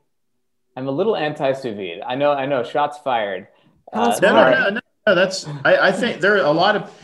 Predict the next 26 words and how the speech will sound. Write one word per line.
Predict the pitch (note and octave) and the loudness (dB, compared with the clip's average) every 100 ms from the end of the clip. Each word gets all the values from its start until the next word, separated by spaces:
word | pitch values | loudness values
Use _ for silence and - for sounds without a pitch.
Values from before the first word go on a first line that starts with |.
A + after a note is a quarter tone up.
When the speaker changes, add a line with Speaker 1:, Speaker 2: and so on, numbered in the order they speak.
| - - | -10 2
Speaker 3:
well, | G3+ | 4
I | |
think | G3 C#4+ | 4 -2
it's, | A3+ G3+ | -2 2
like, | E3 - - | 0 0 -2
overused, | D3 D#3 D3+ C#3+ C#3 C3+ - _ _ _ - A#2 B2+ C#3 C#3+ D3 C#3+ - - | 0 0 0 0 -2 -4 -14 _ _ _ -10 0 2 2 0 -2 -6 -12 -4
uh, | A#2 A2+ | 0 0
by | G#2+ B2 | 2 0
a | A#2+ | 2
lot | - | 0
of | F2 - | -2 -8
Speaker 1:
Yeah. | - | -18
Speaker 3:
people. | _ C3+ C3 | _ -6 -2
Like, | B2 B2 | -2 -2
and | C#3 | 0
I | E3 | 0
can | C#3+ | 0
tell | C#3+ C#3+ | 0 0
you | B2+ | 0
from | - A#2+ | -4 -8
somebody | - B2+ B2+ A#2+ | -6 -2 -2 -2
that | A#2 A2+ | -2 -2
would | A2+ | -4
go | G#2+ B2 A#2+ | -4 -4 -2
and | A2+ G#2 | -6 -4
judge | A#2 A2+ A2+ A2+ | -2 0 -2 -6